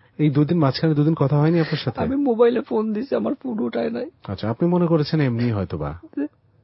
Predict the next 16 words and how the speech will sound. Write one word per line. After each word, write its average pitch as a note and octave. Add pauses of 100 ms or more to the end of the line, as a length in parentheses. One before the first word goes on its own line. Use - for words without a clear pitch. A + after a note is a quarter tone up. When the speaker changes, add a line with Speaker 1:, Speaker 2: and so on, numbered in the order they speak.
(100)
Speaker 1:
আচ্ছা, G#2+
তারপর? C3 (600)
Speaker 2:
আর A3+ (500)
যেদিন B3+ (100)
কবুল C4
বলছে, A3 (120)
Speaker 1:
হুম। B2+
Speaker 2:
যে B3
ওই A3+
দিনও A#3+ (220)
আমি A#3+
ফোন A3
দিছি, A#3 (140)
ফোন A3
রিসিভ G3+
করছে। B3+